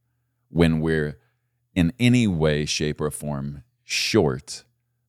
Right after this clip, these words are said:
of God's best for our life. And so we take a moment just to invite you into this conversation, to ask you, invade, invade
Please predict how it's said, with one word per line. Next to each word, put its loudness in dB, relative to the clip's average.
of -4
God's 0
best -8
for -10
our -8
life. -12
And -4
so 6
we 8
take 0
a -2
moment -4
just -2
to -2
invite 2
you -2
into -2
this -2
conversation, -8
to 4
ask 2
you, -14
invade, 2
invade 0